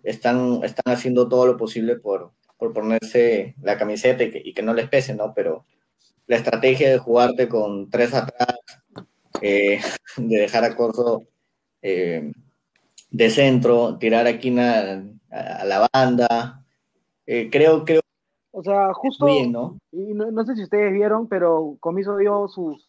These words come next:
Speaker 2: a un-, unas palabras después del partido y nada que ver, o sea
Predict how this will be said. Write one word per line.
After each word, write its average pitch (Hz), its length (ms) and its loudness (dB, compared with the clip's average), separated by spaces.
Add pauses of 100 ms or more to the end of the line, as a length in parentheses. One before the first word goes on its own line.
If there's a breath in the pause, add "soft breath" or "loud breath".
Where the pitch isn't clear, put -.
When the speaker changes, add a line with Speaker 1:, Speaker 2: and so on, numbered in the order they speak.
Speaker 2:
a 147 140 -6
un-, 160 220 -12 (260)
unas 170 240 -14
palabras 156 320 0
después 165 220 -6
del 165 60 -8
partido 160 380 -4
y 139 140 -6
nada 151 160 -10
que 135 120 -8
ver, 135 180 -8
o 113 60 -20
sea 120 260 -16